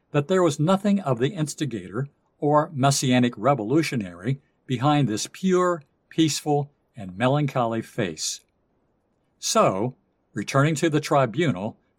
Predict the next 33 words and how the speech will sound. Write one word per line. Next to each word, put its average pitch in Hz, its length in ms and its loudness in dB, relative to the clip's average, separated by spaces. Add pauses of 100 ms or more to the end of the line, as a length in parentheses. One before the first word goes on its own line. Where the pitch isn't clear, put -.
Pilate 139 380 4
announced 143 580 0
to 120 120 -4
Jesus' 160 580 0
accusers 139 680 -2 (320)
that 123 160 0
he 156 160 4
had 123 280 4 (280)
acquitted 139 480 0
him. 101 240 -12 (1000)
The 131 120 6
announcement 139 500 4
was 123 260 2
received 110 680 2
with 107 180 -2
shouts 147 400 2
of 95 240 -2
disappointed 190 580 2
rage 107 640 -2 (220)
and 170 160 4
the 135 100 6
loud 165 520 2 (160)
reiteration 151 880 0
of 120 160 -10
the 104 100 -12
charges 147 640 0
against 113 520 -4
him. 87 200 -12 (840)
It 214 140 4
was 151 280 4
a 139 160 2
thoroughly 127 600 4
Jewish 101 540 0